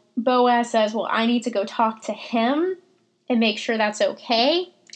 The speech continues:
And if he isn't, you know, wanting to marry you, then, then, then we're good. We know that God has blessed it." And so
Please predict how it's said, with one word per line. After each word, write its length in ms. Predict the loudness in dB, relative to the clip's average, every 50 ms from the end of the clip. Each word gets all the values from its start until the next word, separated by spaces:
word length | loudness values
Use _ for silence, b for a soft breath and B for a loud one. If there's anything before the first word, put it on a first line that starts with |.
| B B B B B B B B B B
And 160 | 2 2 2
if 120 | 2 0 -2
he 840 | 0 0 2 2 4 4 4 4 4 2 2 2 2 2 0 -2 -6 _ _
isn't, 760 | -2 0 0 0 0 0 0 0 -2 -2 -4 -8 -10 -12 -8
you 160 | -6 -4 -2
know, 380 | 0 0 2 2 0 0 -2 -2 -2
wanting 440 | 0 0 0 0 0 -2 -2 -4 -6
to 140 | -4 -4 -4
marry 400 | -2 -2 0 2 2 2 2 2
you, 480 | 2 0 0 0 0 0 0 0 -2
then, 540 | -2 0 0 0 0 -2 -4 -6 -10 -10 -6 -4
then, 300 | -4 -4 -4 -4 -4 -2
then 140 | -2 0
we're 120 | 0 2 2
good. 180 | 4 2 2
We 120 | 2 0 0
know 140 | 0 0 0
that 140 | -2 -2
God 200 | 0 0 -2 -2
has 120 | -4 -8 -10
blessed 300 | -6 -6 -6 -4 -4 -6
it." 120 | -6 -4
And 120 | -4 -4 -2
so 360 | 0 2 2 2 0 -2